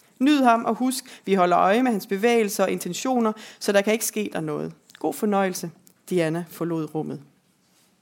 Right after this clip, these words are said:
Det viste sig, viste sig, at Diana havde ret.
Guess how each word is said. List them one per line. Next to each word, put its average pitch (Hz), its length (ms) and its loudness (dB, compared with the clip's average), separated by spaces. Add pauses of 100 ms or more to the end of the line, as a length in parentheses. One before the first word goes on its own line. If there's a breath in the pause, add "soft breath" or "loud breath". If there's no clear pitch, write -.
(840 loud breath)
Det 208 140 0
viste 233 280 2
sig, - 240 -2
viste 254 300 -2
sig, 214 280 2
at 220 160 -4
Diana 190 360 0
havde 185 180 -2
ret. 156 340 -6